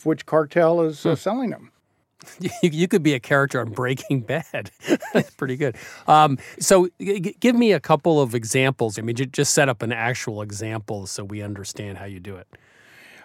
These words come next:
Speaker 1: Okay, th-, here's a, here's a situation where in nineteen seventy-nine, there was a young girl who was murdered in Caledonia County, New York,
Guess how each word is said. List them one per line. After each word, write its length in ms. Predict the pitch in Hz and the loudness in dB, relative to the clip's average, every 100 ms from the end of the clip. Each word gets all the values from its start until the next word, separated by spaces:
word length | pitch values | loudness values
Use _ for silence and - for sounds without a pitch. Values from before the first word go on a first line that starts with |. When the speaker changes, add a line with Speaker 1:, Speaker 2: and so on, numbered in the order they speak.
| - | -4
Speaker 1:
Okay, 360 | 165 147 180 | 0 2 2
th-, 160 | 196 - | 0 -2
here's 240 | 156 180 | -2 0
a, 60 | 170 | 0
here's 180 | 170 175 | 0 0
a 120 | 156 | -4
situation 640 | - 160 151 135 - 165 | -4 -6 -2 -4 -4 -2
where 160 | 151 139 | 0 0
in 60 | |
nineteen 340 | 147 180 190 175 | 0 0 -2 0
seventy-nine, 680 | 180 165 180 156 135 147 208 - - - - | 0 0 0 -2 -2 -4 -4 -10 -20 -20 -2
there 120 | 151 151 | 2 2
was 160 | 143 | 2
a 60 | 135 | 0
young 260 | 147 170 | 0 0
girl 320 | 160 147 160 160 | 0 2 2 2
who 100 | 143 | 0
was 220 | 143 127 | -2 -2
murdered 460 | 139 156 165 165 | 0 2 2 -2
in 260 | 165 139 147 | -4 -6 -8
Caledonia 640 | 131 147 156 151 160 156 | -4 -2 0 0 0 0
County, 480 | 143 147 135 147 165 - - - - | -2 -4 -4 -2 -4 -6 -20 -20 -10
New 140 | 139 151 | -2 2
York, 380 | 151 143 180 | 2 2 0